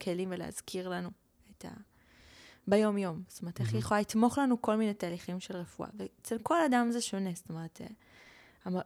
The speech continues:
Speaker 1: המרחב הזה שנפתח, אה, בקליניקה.
Speaker 2: את בעצם גם מלמדת את זה בקורסים.
Speaker 1: כן. ו-
Speaker 2: שזה,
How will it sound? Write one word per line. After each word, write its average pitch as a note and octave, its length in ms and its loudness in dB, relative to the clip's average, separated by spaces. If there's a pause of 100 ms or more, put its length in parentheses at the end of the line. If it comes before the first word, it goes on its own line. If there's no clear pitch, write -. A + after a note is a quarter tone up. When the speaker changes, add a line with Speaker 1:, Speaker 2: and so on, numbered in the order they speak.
Speaker 1:
המרחב F#3+ 560 -2
הזה E3+ 200 -2
שנפתח, - 800 -10
אה, F#3+ 60 -12 (1400)
בקליניקה. F#3 640 -8 (680)
Speaker 2:
את A2 120 -4
בעצם A2+ 280 -6
גם A#2 120 -4
מלמדת A#2 640 0
את G2+ 100 -4
זה G2+ 140 -2 (280)
בקורסים. G#2 760 -4 (680)
Speaker 1:
כן. D#3+ 160 -2 (140)
ו- E3+ 40 -10
Speaker 2:
שזה, G#2+ 360 -4